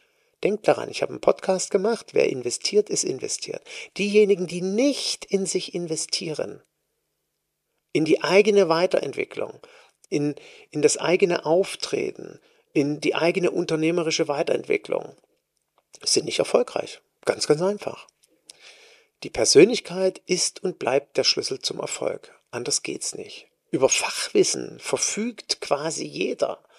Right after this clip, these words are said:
Und nochmal, der Klient setzt es voraus und hat auch keine Ahnung,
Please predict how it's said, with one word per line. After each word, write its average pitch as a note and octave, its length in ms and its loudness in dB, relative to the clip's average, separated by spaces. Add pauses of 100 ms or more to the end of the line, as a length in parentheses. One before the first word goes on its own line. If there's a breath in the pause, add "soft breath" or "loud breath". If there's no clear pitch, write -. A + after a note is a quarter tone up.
(180 soft breath)
Und C#3 160 -2
nochmal, F#3 400 2
der B2+ 140 -2
Klient D3+ 360 0
setzt - 260 -4
es - 140 -4
voraus D3 480 6 (240 loud breath)
und C3+ 160 -6
hat - 220 -6
auch - 220 2
keine - 420 -4
Ahnung, B2+ 440 -8